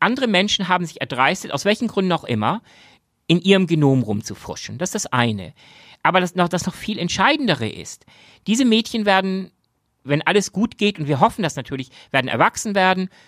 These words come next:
und irgendwann werden sie vor der Frage stehen, wir möchten, ich möchte Kinder. So.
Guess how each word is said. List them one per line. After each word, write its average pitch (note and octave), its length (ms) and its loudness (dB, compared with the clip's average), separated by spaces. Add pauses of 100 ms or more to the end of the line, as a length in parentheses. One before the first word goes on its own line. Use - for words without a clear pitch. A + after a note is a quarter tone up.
(140)
und - 180 -4
irgendwann B3 420 4
werden G3 220 2
sie F3 80 -8
vor D#3 140 0
der C#3+ 80 0
Frage E3+ 320 2
stehen, E3 340 -2 (880)
wir D#3 140 2
möchten, D#3 540 -2
ich - 120 -6
möchte D3 220 -2
Kinder. G#2 440 -4 (380)
So. G#2 320 -8